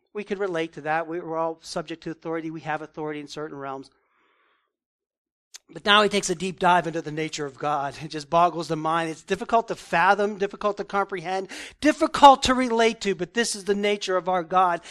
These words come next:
and this is what sets him apart from all other false deities. This is part of who he is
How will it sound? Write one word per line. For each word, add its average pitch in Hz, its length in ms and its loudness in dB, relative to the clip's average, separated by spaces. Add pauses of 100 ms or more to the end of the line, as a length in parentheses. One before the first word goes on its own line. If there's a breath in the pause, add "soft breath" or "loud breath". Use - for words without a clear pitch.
(140)
and 185 100 -2
this 220 120 0
is 208 100 -6
what 208 160 0
sets - 360 0
him 214 160 0
apart 190 420 -2 (140 loud breath)
from 170 180 -6
all 170 180 4
other 175 200 0
false 156 420 -8
deities. 135 560 -12 (320 soft breath)
This 165 120 -12
is 160 80 -12
part 185 360 0
of 143 80 -8
who 180 240 -6
he 170 260 -6
is 175 340 -2